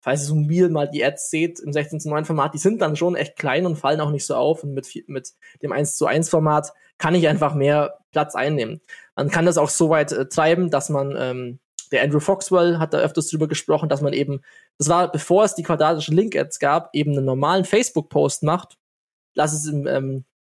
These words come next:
vier zu fünf Format sein beispielsweise, dann könnte ich da noch was taggen und dann hab ich halt nochmal über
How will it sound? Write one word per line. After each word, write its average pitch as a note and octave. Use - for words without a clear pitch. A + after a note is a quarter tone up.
vier E3+
zu D3+
fünf G3+
Format G3+
sein G#3
beispielsweise, F#3+
dann D3+
könnte F3
ich D3
da C#3
noch C#3+
was C3+
taggen F3
und D#3
dann D3
hab D3
ich D#3
halt C#3+
nochmal C#3
über D#3